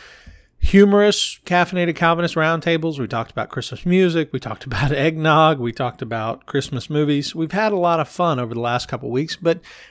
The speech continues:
this program, we do try to have some serious conversations as well, and one of the conversations that needs to be had right now is on the subject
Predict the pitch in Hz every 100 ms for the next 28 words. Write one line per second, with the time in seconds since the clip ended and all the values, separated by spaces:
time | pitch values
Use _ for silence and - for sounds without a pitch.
0 | _ - 202 - 233 226 208 208 185 190
1 | 175 269 262 190 180 170 147 165 170 151
2 | - 165 151 151 - 202 233 143 135 151
3 | 135 131 - 135 - 135 123 113 170 185
4 | 139 135 151 - - 151 156 156 151 143
5 | - - - - _ _ 135 165 262 233
6 | - 170 160 - 139 143 160 151 135 131
7 | 139 147 - - 131 127 165 151 135 127
8 | 127 143 175 160 143 - 131 - 156 165
9 | 170 - 139 127 127 123 -